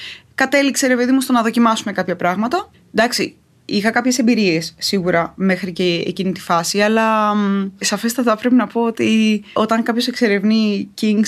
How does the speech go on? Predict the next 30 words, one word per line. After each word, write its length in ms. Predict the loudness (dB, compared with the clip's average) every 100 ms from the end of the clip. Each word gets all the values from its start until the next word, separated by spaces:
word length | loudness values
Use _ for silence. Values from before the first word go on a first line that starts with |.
| -2
και 460 | 0 0 0 -2 -4
φετίχ, 300 | -6 -6 -4
υπάρχουν 280 | -2 2 2
αρκετά 320 | 2 0 -2
πράγματα 360 | -2 -4 -4 -4
που 120 | -2
μπορεί 240 | 0 2
να 100 | 2
μην 100 | 2
πάνε 180 | 0 0
καλά 220 | 0 0
με 100 | 0
την 140 | -4 -2
πρώτη. 380 | -2 -2 -6 -8 -16 -16 -6 0
Οπότε 280 | 0 2 2 2
αυτή 200 | -2 0
ήταν 220 | 2 4
μια 140 | 2
φορά 200 | 2 0
που 100 | 2
δεν 120 | 2
πήγαν 240 | 4 4 2
τα 80 | 0
πράγματα 300 | 0 0 0
πάρα 180 | 0
πολύ 220 | 0 -2 0
καλά 220 | 0 0
με 100 | -2
την 100 | -2
πρώτη. 380 | -2 -2 -4